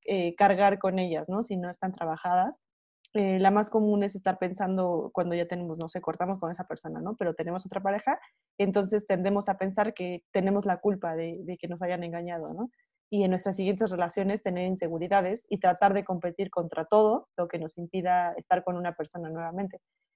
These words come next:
O que, eh, convirtamos ese dolor o ese sentimiento en una cuestión, eh, repetitiva de conductas y patrones y busquemos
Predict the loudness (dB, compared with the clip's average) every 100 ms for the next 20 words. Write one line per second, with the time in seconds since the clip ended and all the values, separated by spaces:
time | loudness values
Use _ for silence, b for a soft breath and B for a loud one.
0 | _ _ 8 12 12 10 8 8 8 4
1 | 0 0 2 4 4 6 6 6 0 -4
2 | 0 0 2 4 4 4 0 -4 -8 -6
3 | -4 -4 -4 -4 -4 -4 -8 -6 -6 -6
4 | -6 -6 -6 -6 -8 -8 -4 0 0 0
5 | -6 _ _ 0 2 4 4 4 2 0
6 | 0 0 0 0 -2 -4 -6 -6 -6 -4
7 | -2 0 0 -2